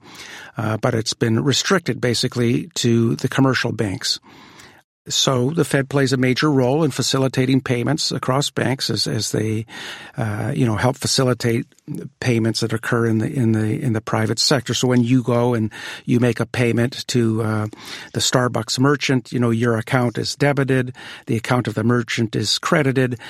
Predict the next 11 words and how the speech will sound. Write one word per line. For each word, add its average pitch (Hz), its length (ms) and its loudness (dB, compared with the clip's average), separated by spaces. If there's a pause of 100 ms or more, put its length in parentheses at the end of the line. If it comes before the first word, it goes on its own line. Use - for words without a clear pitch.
(180)
There's 127 160 0
gotta 120 240 2
be 117 180 0
a 107 60 0
flow 123 340 0
of 107 100 -4
funds 127 540 2
from 117 240 -4
the 107 120 -4 (100)
two 117 200 -2
accounts. 131 560 0